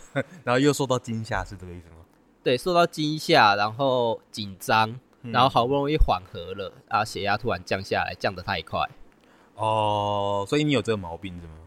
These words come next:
Speaker 2: 没有啊，就是那，那一天突然这样。
Speaker 1: 有点夸张欸。
Speaker 2: 啊，结果那个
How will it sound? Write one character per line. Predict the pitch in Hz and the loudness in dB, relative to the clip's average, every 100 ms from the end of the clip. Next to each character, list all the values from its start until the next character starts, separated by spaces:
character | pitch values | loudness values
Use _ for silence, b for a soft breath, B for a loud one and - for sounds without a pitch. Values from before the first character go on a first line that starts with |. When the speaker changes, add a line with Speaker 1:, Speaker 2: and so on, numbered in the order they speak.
| - | -2
Speaker 2:
没 | 131 | 4
有 | 131 104 | 6 4
啊， | 95 113 | 0 0
就 | 160 | -2
是 | 165 165 156 - | 0 0 0 0
那， | 170 147 - _ _ | 0 0 -6 _ _
那 | - 160 143 | 2 4 4
一 | 147 | 2
天 | - 131 | 0 -2
突 | 127 139 127 | -2 -4 -2
然 | 92 | -2
这 | 90 95 | -4 -4
样。 | 90 82 _ _ _ b b b _ | -4 -8 _ _ _ b b b _
Speaker 1:
有 | 110 | -6
点 | 120 101 | -6 0
夸 | - | 2
张 | 123 | 4
欸。 | |
Speaker 2:
啊， | 139 | 4
结 | |
果 | 127 | 4
那 | 127 147 | 2 0
个 | 135 120 117 | 2 2 2